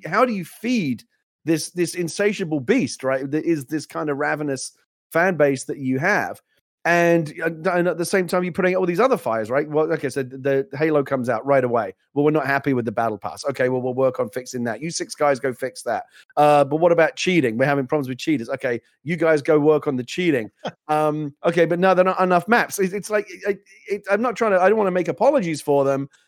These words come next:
Speaker 1: but, and I personally, I would like to see, to answer your question specifically, I would like to see, I don't know if they've s-, if they, if they've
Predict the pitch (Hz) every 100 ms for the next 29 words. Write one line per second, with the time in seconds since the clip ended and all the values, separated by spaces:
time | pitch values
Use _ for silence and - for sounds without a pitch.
0 | _ 127 160 156 - _ _ _ - 175
1 | 196 202 226 208 170 175 202 165 175 180
2 | 160 - 135 117 151 151 147 147 127 160
3 | 147 123 143 156 131 120 156 196 139 156
4 | 240 - 139 - 117 139 131 127 127 113
5 | - 147 117 120 135 127 143 - 127 123